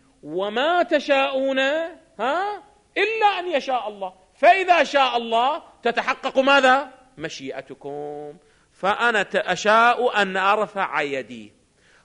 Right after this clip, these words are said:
الله تعلقت مشيته أن هذا الفعل يتحقق في نظام الوجود أو لم تتعلق مشيته؟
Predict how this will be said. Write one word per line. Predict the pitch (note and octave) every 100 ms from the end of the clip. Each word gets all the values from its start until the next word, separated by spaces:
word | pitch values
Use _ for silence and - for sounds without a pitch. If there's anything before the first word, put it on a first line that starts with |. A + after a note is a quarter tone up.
| -
الله | E3 F3 G#3 A3+
تعلقت | G3 F3 G3+ B3 B3+ B3 A#3+
مشيته | A3 A#3 - A3 A3+ A3+ A3+ G#3+ A3 G3+
أن | G#3 G#3
هذا | G3+ G3+ G3
الفعل | F#3+ - F#3 G3+
يتحقق | G3+ G3 G3+ - F#3+
في | - G3+
نظام | G3+ G3+ G3+
الوجود | G3+ G3 F#3+ G3+
أو | F3
لم | F3+ F3
تتعلق | E3+ C#3 D#3 D3
مشيته؟ | C#3 C3 C3+ B2 B2 A#2+ A#2